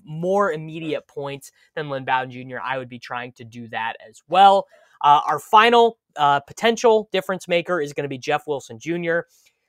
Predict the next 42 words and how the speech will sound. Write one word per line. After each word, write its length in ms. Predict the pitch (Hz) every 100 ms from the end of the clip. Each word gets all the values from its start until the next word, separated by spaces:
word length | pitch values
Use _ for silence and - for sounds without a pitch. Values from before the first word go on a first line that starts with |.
| -
Basically, 380 | 269 - 262
we 140 | 226 220
can 120 | 208
always 280 | 190 170 -
count 240 | 170 151
on 60 | 139
the 60 |
Shanahans 540 | 131 139 131 127 127 -
to 80 | 131
do 140 | 123
this 240 | 120 120
with 160 | 165 165
us. 200 | 160 -
Tevin 300 | - 165 160
Coleman 380 | 214 226 220 196
comes 260 | 190 175
back, 320 | - 165 160 -
Raheem 240 | 127 135
Mostert 360 | 151 160 151 -
comes 260 | 147 139
back, 340 | 131 139 139 - _ _ _ -
and 320 | 147 135 131
Jerick 220 | 143 127 -
McKinnon 340 | 127 208 202
is 120 | 175 170
active. 400 | 160 156 165 151
And 200 | 180 180
then 260 | 160 160 160 _ _
Jeff 220 | - 196
Wilson 320 | 196 175 165 139
Junior 320 | 151 156 139
is 140 | 131
in 100 | 131
a 60 | 120
straight 340 | - 151 147 -
fifty-fifty 580 | 175 143 135 143 135 123
split 420 | - 139 127 117
with 200 | 131 -
Raheem 320 | 127 131 123
Mostert 400 | 151 156 160 143
last 280 | 151 143 -
week. 220 | 151 147